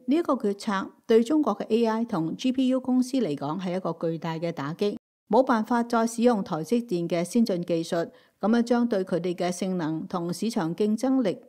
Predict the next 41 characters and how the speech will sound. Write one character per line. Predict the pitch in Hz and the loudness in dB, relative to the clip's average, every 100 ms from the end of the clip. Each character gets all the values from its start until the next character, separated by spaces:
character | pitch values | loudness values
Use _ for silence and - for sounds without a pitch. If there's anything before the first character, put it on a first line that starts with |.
| _ | _
產 | - 156 | -6 -4
生 | 185 214 220 | -2 -4 -4
重 | 196 156 | -2 -4
大 | 151 147 | -4 -6
嘅 | 160 | -4
影 | 139 160 | -4 -4
響。 | 160 156 196 - _ _ | -4 -4 -8 -14 _ _
該 | - 294 | 2 4
消 | 302 330 | 4 0
息 | 302 320 | -2 -4
亦 | - | -4
都 | 170 240 | -2 0
引 | 180 180 | 2 0
起 | 180 170 | -2 -2
中 | 185 226 | -2 -2
國 | 196 | -2
網 | 165 156 165 | -2 -2 -2
友 | 151 156 - | -4 -4 -2
熱 | 160 | -2
烈 | 156 | -2
討 | - 165 | -2 0
論， | 170 165 233 - _ - _ | 2 0 -4 -10 _ -20 _
有 | 180 185 | 2 2
人 | 170 165 | 2 0
直 | 180 | -2
言： | 156 147 156 175 - _ _ | 0 2 2 -2 -14 _ _
「天 | 269 262 | 6 6
冧 | 196 190 | 6 0
啦！ | 185 180 202 _ - | -2 -2 -4 _ -2
台 | 208 | 0
積 | 208 320 | 2 0
電 | 208 190 | 2 2
唔 | 185 180 | 2 0
接 | 240 | 0
受 | 233 196 196 | 0 0 0
中 | 302 | 0
國 | 285 | 0
客 | 202 175 | 0 -2
戶 | 160 160 | -2 -2
訂 | 160 165 | -2 -2
單， | 208 220 | -2 -2